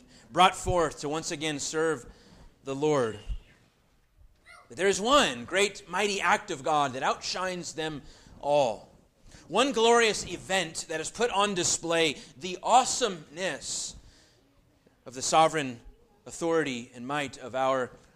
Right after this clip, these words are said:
God. Paul says that Christ was raised from the dead by the glory of the Father.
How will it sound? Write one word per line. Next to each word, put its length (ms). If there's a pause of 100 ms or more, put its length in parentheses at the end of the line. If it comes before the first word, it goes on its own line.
(100)
God. 400 (1040)
Paul 180
says 340
that 160
Christ 540
was 320
raised 600
from 340
the 120
dead 460 (1000)
by 180
the 100
glory 380
of 120
the 80
Father. 320